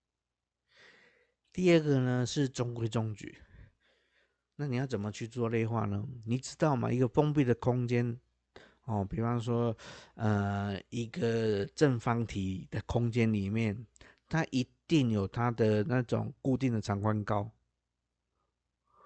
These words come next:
所以呢，它的长宽高已经固定了，我们不可以把它类化成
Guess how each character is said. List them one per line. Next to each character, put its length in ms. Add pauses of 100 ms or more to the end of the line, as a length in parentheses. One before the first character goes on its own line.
(180)
所 260
以 80
呢， 180
它 160
的 160 (180)
长 200
宽 160
高 160
已 20
经 160
固 200
定 240
了， 160
我 120
们 140
不 80
可 160
以 60
把 180
它 160
类 180
化 120
成 240